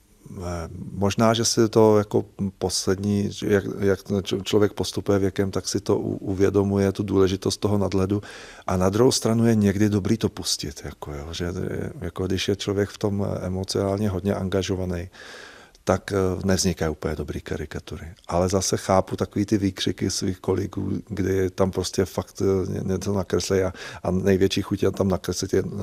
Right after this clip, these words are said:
napsat jenom jedno sprostý slovo, který s tím obrázkem třeba ani nesouvisí. Jako, tu potřebu chápu, no.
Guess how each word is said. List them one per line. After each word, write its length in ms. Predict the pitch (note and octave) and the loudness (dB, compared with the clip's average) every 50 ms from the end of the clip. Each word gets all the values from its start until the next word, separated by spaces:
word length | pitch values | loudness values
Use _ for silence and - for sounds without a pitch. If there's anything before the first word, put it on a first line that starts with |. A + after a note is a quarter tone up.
| F#2+ F#2 | -2 0
napsat 360 | F#2 F#2 - - G#2+ G2+ - | 0 0 2 2 0 4 4
jenom 240 | G#2 G2+ G#2+ G#2 G2+ | 4 4 4 4 4
jedno 200 | F#2+ F2+ G2+ F#2+ | 4 4 2 0
sprostý 420 | - - - - - - - G2+ | 0 -2 -6 -10 -8 -6 -4 -4
slovo, 340 | - - F#2+ F#2 F2 F2+ F2+ | -2 0 0 0 0 0 -2
který 280 | - - G2 F2+ F#2+ | 2 2 4 4 4
s 40 | G2 | 4
tím 160 | - G#2+ F#2+ | 4 4 4
obrázkem 460 | G2 F#2+ F2+ F#2+ F#2 G2 G#2 - A#2 G#2 | 4 4 6 6 6 6 6 4 4 4
třeba 220 | - A2 G#2+ G2+ | 6 6 6 6
ani 120 | G#2+ A2+ | 6 6
nesouvisí. 800 | G#2+ A2+ G#2+ - - G#2 A2 A#2 A#2+ A2+ A2 - - - G2+ G2 - - - - - - - - | 6 6 6 6 6 6 6 6 6 4 4 2 2 2 0 -2 -4 -6 -8 -8 -6 -8 -4 2
Jako, 240 | - A2 - A#2+ A2+ | 2 6 8 8 8
tu 120 | - B2 | 8 6
potřebu 440 | - - A2+ - - B2 A#2+ A#2+ B2 | 8 8 6 8 8 6 8 8 6
chápu, 540 | - - G#2 G#2 G2+ G2+ - - G2+ E2+ E2 - _ - - - D#2 | 8 8 8 10 8 6 4 0 -6 -8 -8 -12 _ -16 -14 -12 -12
no. 100 | - F2+ | -12 -12